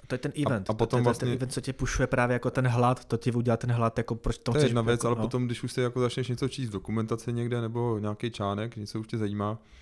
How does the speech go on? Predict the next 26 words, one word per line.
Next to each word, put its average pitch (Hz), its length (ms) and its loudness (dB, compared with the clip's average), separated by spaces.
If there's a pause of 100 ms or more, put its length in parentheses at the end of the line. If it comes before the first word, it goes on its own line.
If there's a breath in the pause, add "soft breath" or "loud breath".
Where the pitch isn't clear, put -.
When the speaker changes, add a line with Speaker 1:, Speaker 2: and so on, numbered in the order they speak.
(320 loud breath)
Speaker 2:
tak - 160 -6
už 123 60 -2
si 127 80 -2
to - 100 2
jako - 140 0
umíš 131 260 -2
představit 113 580 0
a - 80 0
už 95 160 -4
si 123 80 -4
to 117 120 -6
vlastně 110 280 -4
k 107 40 -12
tomu 110 260 -2
jako, 110 320 -2 (880 loud breath)
jako - 160 -4
přisvojuješ 117 640 2
k - 60 -16
tomu, 117 240 0
co 113 160 -4
už 110 120 -4
jsi - 80 -2
jako 113 200 -2
použil, 101 440 -2
že 90 100 -8
jo. 90 120 -8